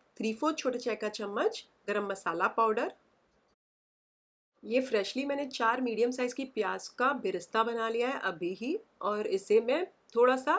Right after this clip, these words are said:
मिक्सर जार के अंदर पीस कर इसमें डाल देती हूँ। ऐसे ये सारी डाल दीजिए।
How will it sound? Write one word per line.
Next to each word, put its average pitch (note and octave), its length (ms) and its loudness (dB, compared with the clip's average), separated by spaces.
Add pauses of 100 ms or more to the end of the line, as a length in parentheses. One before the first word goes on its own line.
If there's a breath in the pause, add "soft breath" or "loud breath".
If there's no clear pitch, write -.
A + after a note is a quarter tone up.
(120)
मिक्सर F#3+ 260 0
जार G#3+ 220 2
के A#3 100 -4
अंदर A#3+ 160 0 (120)
पीस G3 240 -8
कर C4+ 180 2
इसमें B3+ 300 2
डाल A#3 200 0
देती A#3 300 2
हूँ। D#4+ 160 -2 (180)
ऐसे F#3+ 300 -4
ये A#3 80 -4
सारी G3+ 320 -4
डाल A3+ 200 0
दीजिए। A3 480 -6